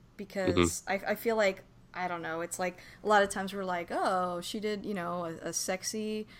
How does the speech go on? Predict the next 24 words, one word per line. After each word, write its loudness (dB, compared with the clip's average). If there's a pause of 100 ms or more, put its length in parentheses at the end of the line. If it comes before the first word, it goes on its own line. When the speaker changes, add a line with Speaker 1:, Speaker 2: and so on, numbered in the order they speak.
(120)
Speaker 1:
scene," 2
and -4
we, -8
we -4
don't 0
think -2
about 2
what -2
that 0
might -2
be -4
like 0
for -2
the -4
actress -2
to -8
make -4
that -4
decision, -4
go -8
through 0
Speaker 2:
Right. 12
Speaker 1:
with -4
it, -6